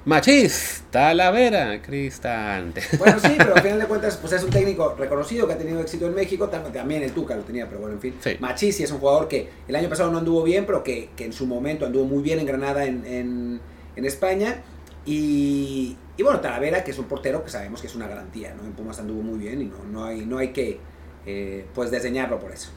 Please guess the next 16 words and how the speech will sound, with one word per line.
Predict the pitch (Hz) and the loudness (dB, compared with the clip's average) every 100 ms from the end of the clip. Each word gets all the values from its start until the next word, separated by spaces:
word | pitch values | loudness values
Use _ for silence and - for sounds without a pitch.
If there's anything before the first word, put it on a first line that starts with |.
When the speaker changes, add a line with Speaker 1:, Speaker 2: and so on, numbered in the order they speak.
| - - | -20 -8
Speaker 1:
Así | - 104 - | -4 -4 -2
es. | 104 - - - | -4 -4 -18 -2
Y | 214 | 4
bueno, | 143 - | 4 2
o | |
sea, | - 135 | 0 0
o | 120 | 0
sea, | 117 - | -4 -4
aquí | 123 151 165 - - - | 0 2 0 -4 -18 -18
seguramente | - 151 196 190 | 0 6 8 8
nos | 143 | 6
hemos | 165 | 4
saltado | 160 135 156 139 | 2 4 4 4
algún, | 127 165 156 | 4 4 2
algún, | - 127 147 | 2 2 4
bueno, | 180 | 2